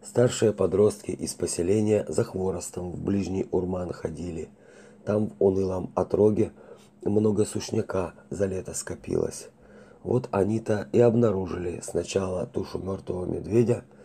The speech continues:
а чуть в сторону еле живого Радослава. Подростки сделали волокуши и поспешно доставили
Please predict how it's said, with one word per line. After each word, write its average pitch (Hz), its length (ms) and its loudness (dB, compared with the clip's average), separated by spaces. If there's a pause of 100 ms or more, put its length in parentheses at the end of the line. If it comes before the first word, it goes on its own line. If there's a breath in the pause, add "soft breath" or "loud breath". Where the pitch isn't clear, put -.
(460 loud breath)
а 98 80 2
чуть 107 220 -2
в - 40 -6
сторону 127 540 6 (220)
еле 98 400 6
живого 95 600 4
Радослава. 80 800 -6 (1500 soft breath)
Подростки 113 500 4
сделали 104 440 6
волокуши 90 840 -4
и - 80 -4
поспешно - 580 -2
доставили 98 600 0